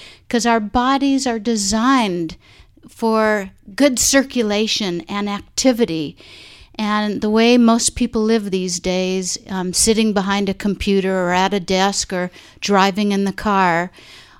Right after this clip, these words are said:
our lives are too sedentary. And you could eat the best foods all day, you could have a positive attitude, but if you don't get in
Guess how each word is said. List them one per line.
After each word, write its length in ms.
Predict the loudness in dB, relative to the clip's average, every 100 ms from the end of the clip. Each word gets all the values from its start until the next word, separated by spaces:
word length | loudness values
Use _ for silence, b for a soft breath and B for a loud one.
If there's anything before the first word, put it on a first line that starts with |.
| -6
our 140 | -4
lives 440 | 0 0 0 0
are 80 | -4
too 240 | -4 -2 0
sedentary. 960 | 2 0 -2 -4 -2 -2 -2 -4 -8 -14 B B B _
And 340 | -4 -2 -2
you 160 | -2 -2
could 160 | 0 0
eat 140 | 0
the 60 | -2
best 360 | -2 -2 -4
foods 420 | -4 2 2 2
all 180 | -2 -2
day, 200 | -2 -2
you 180 | 0 -2
could 140 | 0
have 180 | 2 2
a 60 | 0
positive 580 | 2 2 2 2 0 2
attitude, 640 | 2 2 0 -2 -6 -4
but 140 | -4
if 180 | -4 -6
you 80 | -8
don't 340 | 0 0 0
get 200 | -2 -2
in 260 | 0 -4